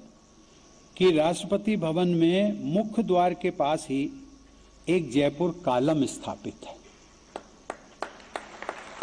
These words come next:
राष्ट्रपति भवन में आते जाते केवल मैं ही नहीं, आप लोगों की भी कभी entry और exit होगी और उस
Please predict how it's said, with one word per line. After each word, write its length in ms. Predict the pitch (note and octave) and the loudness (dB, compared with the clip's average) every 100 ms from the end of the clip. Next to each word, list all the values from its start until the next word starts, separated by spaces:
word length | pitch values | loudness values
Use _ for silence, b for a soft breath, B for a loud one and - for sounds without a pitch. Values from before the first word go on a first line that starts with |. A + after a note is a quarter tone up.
| - - - - - - - - | -12 -14 -14 -16 -16 -14 -12 0
राष्ट्रपति 680 | D3 G3 G3+ G#3 G#3+ G#3+ A3 | 4 4 2 2 2 2 2
भवन 320 | E3 E3 F#3+ | 2 2 4
में 300 | F#3+ G3 G#3 | 4 4 4
आते 500 | G#3 D#3 E3 - G#3 | 2 0 0 2 2
जाते 460 | D3+ C#3 G#2 A#2 - - - - - B B B B - | 4 2 0 -6 -6 -16 -20 -20 -20 B B B B 0
केवल 260 | D#3+ F3+ F3+ | 4 6 6
मैं 220 | D#3+ F#3 | 4 4
ही 160 | E3+ | 2
नहीं, 260 | D#3+ A#2 E3 - - - - - - - | 2 0 -2 -8 -18 -20 -20 -20 -20 -4
आप 240 | D#3 E3+ D#3+ | 0 2 4
लोगों 300 | D#3+ E3 F3+ | 4 2 2
की 180 | G3 | 0
भी 160 | F3+ F3+ | 2 0
कभी 440 | E3+ D#3 D#3+ D#3 | 2 2 4 4
entry 340 | C#3 C#3 E3 E3 | 4 2 2 4
और 180 | C#3+ B2 | 4 2
exit 440 | A#2 B2+ D#3 - | 0 -2 -4 -2
होगी 360 | C3+ B2 A2 A2 | -2 0 2 2
और 160 | A2+ | 0
उस 220 | C#3+ - | -2 -4